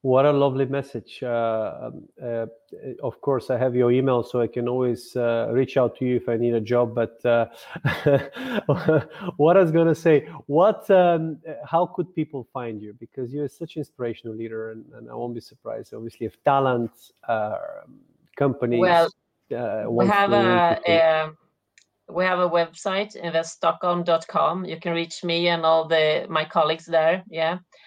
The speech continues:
Speaker 2: And also I have a, under my name, Anna Gissler, uh, you can find me on LinkedIn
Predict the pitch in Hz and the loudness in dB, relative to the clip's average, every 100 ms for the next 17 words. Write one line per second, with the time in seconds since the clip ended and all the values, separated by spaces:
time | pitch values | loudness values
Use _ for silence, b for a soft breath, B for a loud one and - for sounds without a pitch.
0 | b _ 165 165 160 156 151 143 170 180 | b _ -2 2 2 2 0 2 4 4
1 | 180 156 151 165 165 156 151 151 151 165 | 2 0 0 2 0 2 0 0 -2 -2
2 | 156 160 151 156 165 160 160 156 160 156 | -4 -2 -2 0 -2 -4 -4 -4 -6 -6
3 | 156 156 - 160 151 160 151 151 147 147 | -6 -10 -4 0 0 0 -4 -2 -4 -6
4 | 151 175 151 156 151 151 147 147 147 - | -10 -10 -2 -2 -2 -6 -8 -8 -10 -6
5 | 156 | -6